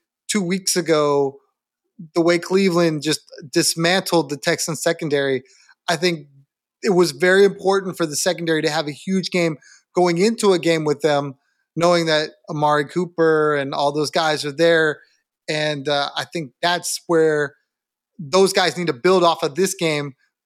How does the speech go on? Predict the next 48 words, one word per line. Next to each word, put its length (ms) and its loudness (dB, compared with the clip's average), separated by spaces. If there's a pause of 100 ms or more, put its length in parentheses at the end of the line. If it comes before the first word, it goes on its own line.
going 360 0
into 440 -4
that. 320 0 (680)
Uh, 420 -2 (140)
I, 260 -4
I 100 -6
thought 240 -2 (200)
there 100 0
was, 200 -2
there 80 0
was 260 -4 (300)
decent 380 -2
pass 340 -4
rush, 220 -2
not 280 -4
great. 300 0 (540)
Really 180 2
hoping 360 -2
that 100 0
we 120 -6
get 140 -4
some 240 -6
positive 460 -4
news 260 -4
on 80 -4
the 100 -6
injury 280 -2
front 260 -6
there. 360 -2 (520)
Uh, 460 -2 (600)
just 140 -6
have 120 -6
to 100 -6
see. 340 0
But 220 -2 (260)
for 100 0
me, 160 4
it's 120 2
the 80 -2
secondary. 480 0
The 100 -8
secondary 500 0
had 140 0
a 60 0
really 280 2
good 200 0
day, 240 2
I 80 0